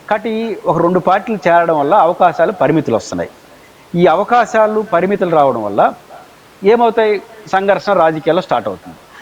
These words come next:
తప్పించి పవన్ కళ్యాణ్ గారు ఏ స్టెప్ తీసుకున్నారు, ఇంకొక పదహైదేళ్ళు కలిసి ఉంటామని స్టెప్ తీసుకున్నారు, బహిరంగ మాట్లాడుతున్నారు. అంటే పదహైదేళ్ళు ఇంకా దీన్ని అనుభవించాల్సిందే కదా. ఇప్పుడు, ఇప్పుడు ఉదాహరణకు శ్రీకాళహస్తి ఉంది,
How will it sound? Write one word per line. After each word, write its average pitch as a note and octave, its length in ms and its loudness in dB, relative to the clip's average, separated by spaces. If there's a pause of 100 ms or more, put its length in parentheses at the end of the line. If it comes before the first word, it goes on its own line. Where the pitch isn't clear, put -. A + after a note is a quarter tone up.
(140)
తప్పించి G#3+ 200 -2
పవన్ G#3+ 240 2
కళ్యాణ్ A3+ 300 0
గారు G#3 140 4
ఏ G3 100 4
స్టెప్ F#3+ 280 -2
తీసుకున్నారు, E3 540 -2 (1120)
ఇంకొక G3+ 260 4
పదహైదేళ్ళు G3 540 0
కలిసి E3 260 -2
ఉంటామని D#3 280 -2
స్టెప్ B2 220 -6
తీసుకున్నారు, F#2+ 500 -6 (680)
బహిరంగ F3 340 0
మాట్లాడుతున్నారు. C#3 680 -2 (280)
అంటే A3+ 120 0
పదహైదేళ్ళు A3+ 520 0
ఇంకా G#3 160 -2
దీన్ని G3 220 2
అనుభవించాల్సిందే F#3+ 640 -2
కదా. F3+ 100 2
ఇప్పుడు, D#3 380 0 (300)
ఇప్పుడు E3+ 180 0
ఉదాహరణకు F3 420 0
శ్రీకాళహస్తి C#3+ 600 -2
ఉంది, F#2+ 280 -2